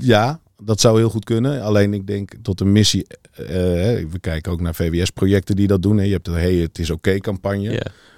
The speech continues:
Speaker 1: Eh, dat zijn in mijn optiek campagnes die heel snel heel veel mensen bereiken,
Speaker 2: Mhm.
Speaker 1: maar, eh, ook snel weer wegappen.
Speaker 2: Ja.
Speaker 1: En wij willen eigenlijk een duurzame verandering, eh, teweeg brengen in, in de maatschappij rondom dit thema.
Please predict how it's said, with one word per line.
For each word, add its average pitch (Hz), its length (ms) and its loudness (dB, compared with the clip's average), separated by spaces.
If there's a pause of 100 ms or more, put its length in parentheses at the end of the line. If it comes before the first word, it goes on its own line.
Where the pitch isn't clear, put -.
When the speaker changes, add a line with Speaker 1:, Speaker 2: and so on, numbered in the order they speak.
Speaker 1:
Eh, 87 480 -2 (400)
dat 95 180 -8
zijn 101 320 0 (240)
in 95 220 2
mijn 110 260 2
optiek 113 240 -4
campagnes 107 480 0
die 90 140 -4
heel 120 200 6
snel 101 260 0
heel 117 160 4
veel 98 120 -2
mensen 95 280 -2
bereiken, 113 460 0
Speaker 2:
Mhm. 104 160 -4 (300)
Speaker 1:
maar, 95 440 2 (120)
eh, 90 400 -4 (520)
ook 120 180 -2
snel 80 200 0
weer 80 100 -2
wegappen. - 460 -2 (160)
Speaker 2:
Ja. 101 220 -8 (440)
Speaker 1:
En 95 180 0
wij 107 200 6
willen 92 200 0
eigenlijk 87 300 -8
een 101 140 0
duurzame 101 520 6
verandering, 85 640 0
eh, 85 460 -6
teweeg 85 420 2
brengen 80 380 0
in, 87 160 -2
in 87 120 0
de 85 60 2
maatschappij 82 580 -2
rondom 85 340 -2
dit 85 180 -4
thema. 87 420 -4